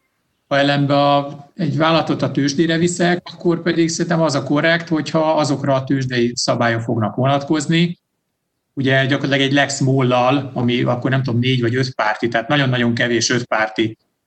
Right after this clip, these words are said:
eh, szavazás volt az elmúlt húsz évben a parlamentben. Én kettőre emlékszem, az egyik a Lex Moll volt, tehát hogy azt, hogy a Moll-t azt ne lehessen felvásárolni, a másik egyébként a Balaton törvény, tehát az, hogy minél jobban építsük be a Balatont.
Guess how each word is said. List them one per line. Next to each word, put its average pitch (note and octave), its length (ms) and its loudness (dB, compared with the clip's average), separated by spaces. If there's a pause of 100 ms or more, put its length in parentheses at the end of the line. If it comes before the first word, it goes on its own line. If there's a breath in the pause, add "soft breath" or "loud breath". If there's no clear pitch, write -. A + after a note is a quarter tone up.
eh, A2+ 140 -4
szavazás A2+ 560 0
volt A#2 220 0
az A2 120 -2
elmúlt A2+ 300 0
húsz A#2 260 -2
évben G#2 360 0
a F#2+ 100 -8
parlamentben. D#3 640 2
Én C#3 160 0
kettőre C3+ 480 0
emlékszem, D#3 760 0 (380)
az B2 100 -8
egyik C#3 220 0
a A#2+ 40 -2
Lex A#2 260 0
Moll A#2+ 240 0
volt, D3 320 2
tehát A2+ 300 -2
hogy G#2+ 120 0
azt, G2+ 120 -4
hogy A2 80 0
a G#2+ 60 0
Moll-t A#2+ 240 0
azt A2+ 140 -6
ne A#2 60 0
lehessen A2 340 0
felvásárolni, D3 540 0
a B2+ 40 0
másik B2 280 -2
egyébként A2+ 260 0
a B2 60 -2
Balaton A2+ 420 -2
törvény, C#3 580 0 (340 loud breath)
tehát B2+ 160 -4
az, C3 120 -2
hogy A2 200 -2 (380 loud breath)
minél C3 200 0
jobban A#2 240 0
építsük A2+ 400 0
be G#2+ 100 0
a G#2 60 0
Balatont. G#2+ 680 -2